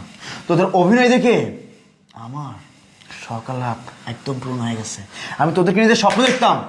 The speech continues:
সেই স্বপ্ন আমার মাটির সাথে মিশে গেছে। আর সব থেকে বড় কথা, আমি যদি আগে জানতাম যে তোরা এত ভালো অভিনয় জানিস, আমি মিডিয়াতে তোদের চান্স করে দিতাম। তোরা এতদিনে তোদের জীবনে অনেক কিছু করতে পারতি। ইতি, আমার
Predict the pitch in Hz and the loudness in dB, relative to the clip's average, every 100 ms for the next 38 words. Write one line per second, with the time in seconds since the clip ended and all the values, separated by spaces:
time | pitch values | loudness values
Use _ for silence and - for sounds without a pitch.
0 | - - _ 147 - 139 175 170 151 113 | -16 -20 _ -20 -16 -14 -12 -12 -12 -14
1 | - _ - 113 - 123 120 117 123 123 | -20 _ -16 -16 -12 -12 -8 -8 -6 -8
2 | 120 104 92 - - - - 123 151 - | -8 -10 -14 -18 -16 -14 -8 -6 -6 -4
3 | 180 180 156 190 202 214 214 - - - | -2 2 2 2 2 2 -2 -6 -18 -20
4 | _ 120 151 156 151 117 147 180 180 165 | _ -10 -8 -6 -4 -4 0 2 2 2
5 | 160 113 - - - 131 - 156 156 220 | 0 -2 -10 -18 -10 -8 -4 -2 0 0
6 | 180 196 190 196 196 196 156 113 - - | 2 4 4 2 2 2 0 -4 -12 -20
7 | - _ 120 107 110 156 170 175 139 104 | -20 _ -14 -12 -8 -6 -6 -4 -6 -8
8 | - - 123 120 127 135 135 135 120 120 | -16 -12 -10 -8 -8 -8 -6 -4 -4 -6
9 | 110 95 - - - 147 165 170 214 208 | -8 -12 -16 -20 -6 2 4 4 2 0
10 | 214 139 - - - _ 123 110 135 170 | 0 -2 -8 -20 -20 _ -14 -12 -10 -6
11 | 185 147 101 - - - 139 156 156 143 | -6 -8 -12 -18 -20 -10 -8 -8 -8 -8
12 | 147 135 127 - 101 - - - - - | -8 -8 -10 -10 -12 -14 -20 -20 -20 -18
13 | 127 127 175 151 110 - - - - - | -14 -2 0 0 -2 -14 -20 -20 -20 -20
14 | - - 117 | -18 -16 -10